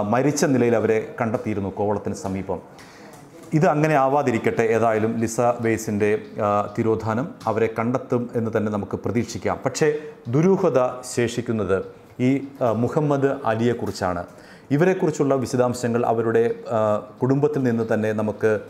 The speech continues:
ലഭ്യമാകും, കേരള പോലീസിന് ലഭ്യമാകും. ആ തരത്തിൽ, ആ, ജർമ്മൻ കോൺസുലേറ്റുമായി ബന്ധപ്പെട്ടുകൊണ്ട് പോലീസ് വിവരങ്ങൾ ശേഖരിക്കുന്നുണ്ട്. പക്ഷേ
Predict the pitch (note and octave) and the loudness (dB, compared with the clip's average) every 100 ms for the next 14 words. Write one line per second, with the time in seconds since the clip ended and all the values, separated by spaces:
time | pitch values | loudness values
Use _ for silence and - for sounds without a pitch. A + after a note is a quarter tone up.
0 | - - A2 A2+ A2+ B2 A2+ A2 D#3 - | -20 -8 -2 0 2 2 2 2 0 0
1 | A#2 A2+ A#2 A2 A2 A2+ G2+ A2 G#2 C3+ | 0 0 0 -2 -2 -4 -2 0 0 -2
2 | F3 B2+ C3 C3 A#2+ B2 A#2+ A#2 - - | -2 -2 0 0 0 0 0 -2 -12 -4
3 | A2+ A2 - A2+ C3 C#3+ D#3 D3+ - - | 0 0 0 2 2 4 2 0 -4 -4
4 | A#2 A2+ A#2+ A#2 A#2 A2+ A2 G#2 G#2+ G#2+ | 0 0 0 -2 0 0 2 0 -2 -2
5 | G#2+ G#2 G#2 G2+ G2+ - - - A2 G#2+ | -4 -2 0 2 2 0 -16 -4 0 2
6 | G#2+ G#2+ - A#2 A#2+ A#2+ A2 G#2+ - - | 0 -4 -6 0 2 2 2 -2 -4 -2
7 | B2 B2 B2 - F#2 F2+ F#2 D3 - D3+ | 0 0 -2 -2 -4 -4 -4 -4 0 2
8 | D3+ | 0